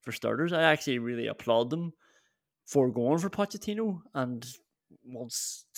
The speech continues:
<laughs> once the P S G, the outgoing P S G manager, isn't interested, then that's fine to move down the list and to go to Emery then. I think it's really impressive. I think Villa,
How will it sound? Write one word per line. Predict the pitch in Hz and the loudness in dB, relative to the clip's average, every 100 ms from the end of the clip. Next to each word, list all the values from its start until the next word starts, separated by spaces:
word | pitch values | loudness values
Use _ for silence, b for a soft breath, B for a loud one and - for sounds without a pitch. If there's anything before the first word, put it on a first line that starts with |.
| - | -10
<laughs> | - 131 | -12 -4
once | 156 180 - | 2 2 0
the | 170 | -6
P | - 175 147 | -4 2 4
S | 139 131 | 4 4
G, | - 139 160 | -2 -2 0
the | - | 4
outgoing | 170 175 151 139 | 4 2 0 -2
P | 139 143 | 0 2
S | 127 123 | 2 0
G | 123 | -2
manager, | 135 151 165 175 185 - B B B B - | 0 0 -2 -6 -8 -10 B B B B 2
isn't | 156 127 | 2 2
interested, | 123 143 190 180 - 190 165 _ _ _ _ - | 0 -2 -2 -4 -4 -8 -10 _ _ _ _ -4
then | 165 | -4
that's | 175 - | -2 -6
fine | - 131 151 196 202 | -2 2 2 0 0
to | 156 | 0
move | 131 135 | 4 2
down | 120 127 127 | 4 0 0
the | 117 | -2
list | 135 202 - | -2 -2 -6
and | - 262 233 | -8 -6 -8
to | - 135 | -8 -4
go | 139 151 | 0 0
to | 147 123 104 | 2 0 0
Emery | 120 147 202 240 | 2 2 0 -2
then. | 247 247 185 | -2 -4 -4
I | 147 | -6
think | - 139 | -6 -8
it's | 123 - - | -8 -10 -10
really | 131 120 131 160 190 | -10 -2 0 2 0
impressive. | 135 113 - - 233 226 | -2 -6 -6 -4 -6 -6
I | |
think | 190 220 208 b b b - | -6 -8 -8 b b b -2
Villa, | 127 156 196 175 | 0 2 0 -2